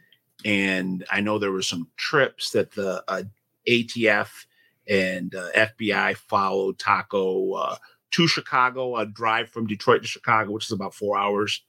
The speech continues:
Um, and then subsequently, a couple days later, they saw some of the Chicago and Northwest Indiana bosses coming to Detroit.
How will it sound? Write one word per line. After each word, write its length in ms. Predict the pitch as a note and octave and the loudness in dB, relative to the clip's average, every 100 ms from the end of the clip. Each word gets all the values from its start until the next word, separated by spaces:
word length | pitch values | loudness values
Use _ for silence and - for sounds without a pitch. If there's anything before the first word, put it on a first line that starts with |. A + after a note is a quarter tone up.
| _ _ _ - | _ _ _ -2
Um, 200 | G#2 G2 | 0 0
and 160 | A2+ A2 | 0 0
then 400 | A2 G#2+ G#2 G2+ _ _ | 2 0 -2 -6 _ _
subsequently, 1040 | - - B2 B2+ - C3 - A2+ A2 A#2 | 0 6 6 4 -4 -2 0 -2 0 0
a 60 | G#2 | 0
couple 260 | - A2 A2+ | -2 -4 -2
days 260 | G#2 G2 | -2 -2
later, 460 | A2 B2+ B2 A#2+ A2+ | -4 -2 0 0 -2
they 160 | G#2 G2 | -4 -4
saw 440 | - G#2 G2+ G2+ - _ _ _ | 0 0 2 0 -6 _ _ _
some 220 | - A2 | 2 2
of 60 | G#2+ | 4
the 80 | |
Chicago 800 | G2 - - C3 A#2+ A#2 A2+ A2 A2 | 2 0 0 2 2 0 -2 -2 -2
and 200 | G#2 G2+ | -2 0
Northwest 500 | A2 A#2 - A#2 - | 0 -2 0 -2 -2
Indiana 500 | - G#2+ G2+ A#2 C3+ | -2 -2 0 0 0
bosses 720 | A2+ A2+ G#2 A2 G#2 G#2 - - _ _ - | 0 -2 -2 -4 -4 -2 -4 -6 _ _ -4
coming 300 | A#2 A2 G#3 | 2 2 2
to 100 | G2+ | -2
Detroit. 640 | - - - G3+ G3 | -6 -12 -4 -2 0